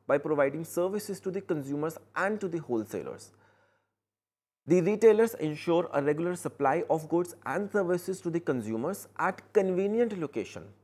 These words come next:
with wider choices, and some of the retailers also provide the facility of home delivery. Retailers also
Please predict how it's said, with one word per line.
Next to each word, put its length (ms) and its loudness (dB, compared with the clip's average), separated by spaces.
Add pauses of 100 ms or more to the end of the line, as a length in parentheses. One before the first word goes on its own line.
(120)
with 180 4
wider 420 4
choices, 720 -2 (540)
and 240 0
some 260 -4
of 140 -4
the 100 -2
retailers 520 0
also 380 -4
provide 500 0 (100)
the 60 -4
facility 500 -4
of 140 2 (180)
home 180 0
delivery. 480 -8 (760)
Retailers 480 4 (180)
also 420 2